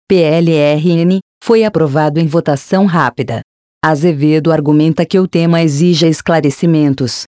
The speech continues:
uma vez que os projetos de lei relacionados à reforma tributária ainda estão em análise no Congresso.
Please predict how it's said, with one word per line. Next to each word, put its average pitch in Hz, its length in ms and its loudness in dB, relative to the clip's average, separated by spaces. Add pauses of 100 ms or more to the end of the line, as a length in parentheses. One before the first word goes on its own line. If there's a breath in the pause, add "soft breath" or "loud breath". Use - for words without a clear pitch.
(160)
uma 185 200 4
vez 165 320 0
que - 140 0
os 147 160 -2
projetos 151 680 0
de 147 120 -2
lei 156 280 2
relacionados 170 920 0
à 160 60 2
reforma 143 520 0
tributária 165 680 -2
ainda 185 240 0
estão 180 320 -2
em 180 160 2
análise 165 560 2
no 156 100 0
Congresso. 147 720 -2